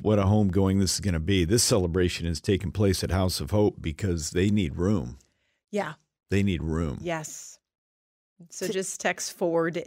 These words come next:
Speaker 2: if you wanna help celebrate the life of Sister Leslie Ford, F O R D, to three one two,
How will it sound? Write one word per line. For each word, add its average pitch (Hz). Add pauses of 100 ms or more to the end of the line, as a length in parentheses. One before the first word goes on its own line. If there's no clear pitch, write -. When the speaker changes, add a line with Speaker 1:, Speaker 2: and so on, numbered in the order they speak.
Speaker 2:
if 175
you 185
wanna 160
help 151
celebrate 156
the -
life 147
of 151
Sister -
Leslie 156
Ford, 151
F 170
O 180
R 165
D, 151
to 151
three 208
one 175
two, 151